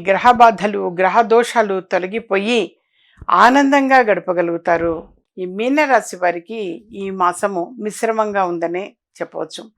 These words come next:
ఆరోగ్య విషయంలో, ప్రధానంగా ఆరోగ్య విషయంలో చాలా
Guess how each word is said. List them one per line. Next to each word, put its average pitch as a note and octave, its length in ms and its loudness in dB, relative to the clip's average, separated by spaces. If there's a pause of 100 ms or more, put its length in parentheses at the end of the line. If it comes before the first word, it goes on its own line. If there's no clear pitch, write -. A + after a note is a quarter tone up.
ఆరోగ్య B3+ 400 6
విషయంలో, G#3+ 480 0 (260)
ప్రధానంగా B3 600 4
ఆరోగ్య G#3 260 4
విషయంలో G3+ 400 0 (160)
చాలా G#3 320 6